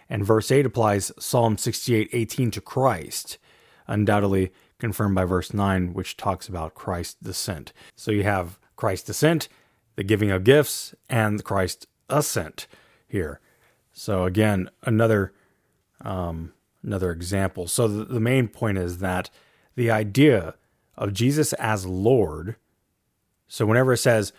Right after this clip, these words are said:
"We believe in one God the Father, and we believe in one Lord Jesus Christ," they are affirming not only the explicit words of Paul, where he makes that Trinitarian sense out of the Shema, and where we have these connections from the New Testament, but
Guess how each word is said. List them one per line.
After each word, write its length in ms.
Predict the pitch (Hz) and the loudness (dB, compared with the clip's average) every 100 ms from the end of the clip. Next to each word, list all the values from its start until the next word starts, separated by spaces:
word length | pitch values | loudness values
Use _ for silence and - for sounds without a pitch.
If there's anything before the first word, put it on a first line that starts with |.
| _ - | _ -4
"We 100 | 104 | 2
believe 360 | 123 139 135 | 6 6 6
in 240 | 113 123 110 | 2 0 2
one 300 | 120 110 95 | 2 2 2
God 320 | 113 107 95 | 4 4 0
the 100 | 92 | -6
Father, 640 | - 123 110 95 82 85 - | -4 2 2 2 -2 -8 -6
and 220 | 107 98 | -4 0
we 100 | 104 | 0
believe 380 | 104 113 117 101 | 2 4 2 0
in 160 | 117 101 | -4 -2
one 240 | 104 101 | -2 0
Lord 260 | 98 107 92 | 0 0 0
Jesus 280 | 98 90 85 | -4 -6 -10
Christ," 600 | - 107 85 76 - - _ - | -2 0 0 -6 -14 -16 _ -2
they 120 | 113 | 0
are 180 | 110 104 | 2 0
affirming 480 | - 143 147 127 | -2 2 2 2
not 160 | 123 107 | 0 0
only 340 | 117 131 147 | 2 4 4
the 120 | 117 113 | 4 2
explicit 720 | 101 - 127 131 - 117 104 | 0 -6 -2 0 0 -2 0
words 400 | 104 101 90 92 | 2 2 -2 -8
of 180 | - | -10
Paul, 360 | - 135 123 95 | -2 2 2 2
where 160 | 95 90 | 0 0
he 120 | 98 | -2
makes 280 | 95 90 - | -2 -2 -6
that 160 | - | -8
Trinitarian 500 | - 104 90 101 92 | -6 -6 -4 -4 -4
sense 340 | 90 110 92 92 | -4 -6 -4 -6
out 100 | 85 | -6
of 60 | |
the 60 | 82 | -8
Shema, 480 | - 92 92 73 - _ _ _ _ _ - | -6 -2 -2 -4 -12 _ _ _ _ _ -10
and 260 | 95 87 | -8 -4
where 260 | 87 87 82 _ _ _ | -2 -2 -6 _ _ _
we 300 | 110 98 92 | -4 -2 -2
have 180 | 95 95 | -2 -2
these 140 | 92 | -4
connections 480 | - 95 98 - 90 | -2 0 0 -2 -6
from 160 | - 87 | -4 -4
the 80 | |
New 100 | 87 | -4
Testament, 440 | 87 95 85 90 90 | -2 -4 -4 -8 0
but 320 | 135 113 104 | 4 4 0